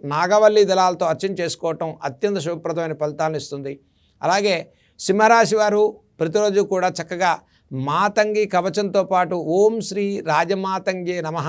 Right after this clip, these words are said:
అనేటువంటి మంత్రాన్ని జపం చేసుకోవటం వల్ల ఉద్యోగస్తులకు కానీ, ఆరోగ్యపరంగా, కుటుంబ పరంగా అన్నింటా విజయాలు లాభించేటువంటి వారంగా సింహరాశి వారికి ఈ వారం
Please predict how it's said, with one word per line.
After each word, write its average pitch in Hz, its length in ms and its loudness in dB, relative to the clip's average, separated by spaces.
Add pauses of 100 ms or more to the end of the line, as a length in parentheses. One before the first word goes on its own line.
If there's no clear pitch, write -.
(100)
అనేటువంటి 160 500 -6
మంత్రాన్ని 160 540 -6
జపం 165 380 -6
చేసుకోవటం 160 480 -8
వల్ల 180 260 -2 (400)
ఉద్యోగస్తులకు 220 720 0
కానీ, 190 500 -2
ఆరోగ్యపరంగా, 180 960 0
కుటుంబ 190 420 -6
పరంగా 180 560 -4
అన్నింటా 214 640 0 (420)
విజయాలు 185 600 2
లాభించేటువంటి 190 840 0
వారంగా 170 460 -2 (120)
సింహరాశి 170 500 -2
వారికి 156 260 -4
ఈ - 20 -6
వారం 139 300 -4